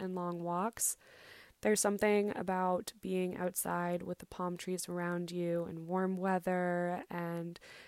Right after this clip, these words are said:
beautiful blue water that just makes life so much easier. So I totally took advantage of that by going on runs and walks, which is something I don't get to do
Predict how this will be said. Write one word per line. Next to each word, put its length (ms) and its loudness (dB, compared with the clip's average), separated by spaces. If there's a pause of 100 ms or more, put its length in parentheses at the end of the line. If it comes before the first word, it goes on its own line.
(120)
beautiful 840 4
blue 560 2
water 640 2
that 180 0
just 240 -2
makes 540 -2 (140)
life 440 -2
so 380 -2
much 320 -4
easier. 580 2 (380)
So 160 0
I 80 4
totally 380 4
took 160 -4
advantage 400 0
of 140 -6
that 300 0
by 140 0
going 380 -2
on 320 -4
runs 560 -2
and 200 -4
walks, 460 -2
which 140 -8
is 80 -2
something 480 -4
I 320 -4 (200)
don't 240 0
get 120 -12
to 100 0
do 440 6